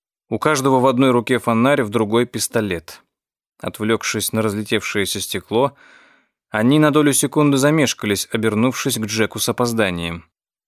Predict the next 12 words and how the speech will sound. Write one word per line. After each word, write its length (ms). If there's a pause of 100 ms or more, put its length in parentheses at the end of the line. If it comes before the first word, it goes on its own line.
(160)
Развернув 540
дробовик, 420
Джек 300
нажал 320
на 120
спусковой 540
крючок 520 (380)
и 100
задержал 540
на 100
нём 240
палец. 560